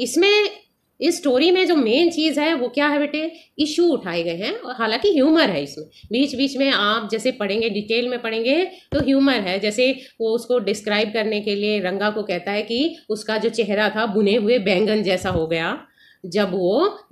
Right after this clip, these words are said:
पता लगता है उसको कि उसकी शादी हो चुकी है। तो इस तरह के words जो हैं, उन्होंने यूज़ किए हैं। अ, जो, अ, village है, जो village doctor है, उसको describe करते हुए भी वो humorous तरीका ही अपनाते हैं। लेकिन जो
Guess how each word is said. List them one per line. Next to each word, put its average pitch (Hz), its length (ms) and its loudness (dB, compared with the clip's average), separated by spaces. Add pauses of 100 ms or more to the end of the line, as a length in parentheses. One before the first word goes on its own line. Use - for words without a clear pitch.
(160)
पता 208 240 2
लगता 190 300 -2
है 180 100 -2
उसको 196 260 -4
कि 262 100 -4
उसकी 277 300 -2
शादी 180 320 -4
हो 156 120 -4
चुकी - 260 -14
है। - 60 -10
तो 302 100 -8
इस 339 180 0
तरह 349 180 2
के 339 240 2 (340)
words 233 380 0
जो 269 140 0
हैं, 269 80 0
उन्होंने 277 300 2
यूज़ 233 340 -2
किए 247 160 0
हैं। 254 300 -2 (300)
अ, 214 220 0
जो, 233 200 0
अ, 196 500 -2 (240)
village 277 420 2
है, 233 300 4
जो 226 340 2
village 247 320 2
doctor 214 320 2
है, 285 80 2
उसको 294 220 0
describe 226 460 -2
करते 196 240 -4
हुए 190 280 -2
भी 262 440 2 (200)
वो 330 140 2
humorous 320 500 2
तरीका 190 360 -2
ही 269 180 2
अपनाते 156 400 -4
हैं। 151 200 -14 (240)
लेकिन 262 280 0
जो 240 460 0